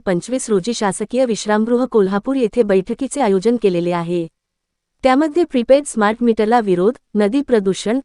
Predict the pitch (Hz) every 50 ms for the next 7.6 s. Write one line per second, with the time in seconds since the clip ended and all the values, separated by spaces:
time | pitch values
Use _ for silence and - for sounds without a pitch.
0 | _ _ _ - 220 240 226 226 202 185 233 254 294 320 269 - - 202 190 185
1 | 214 226 - - 220 196 190 185 175 - 247 254 - 240 214 196 - - 240 262
2 | 262 247 208 202 190 190 220 247 - - - 202 180 175 202 208 208 254 269 -
3 | - 233 202 185 196 196 208 - - 269 233 214 190 180 175 - 185 175 170 -
4 | 175 170 160 156 - _ _ _ _ _ _ _ _ _ _ _ _ - 247 240
5 | - - 330 349 339 302 302 320 302 - 247 220 - - 226 226 226 233 269 277
6 | 277 - 240 208 196 - 262 269 - 240 208 202 202 226 233 - 320 294 - 240
7 | 208 190 180 175 185 190 185 175 170 180 185 175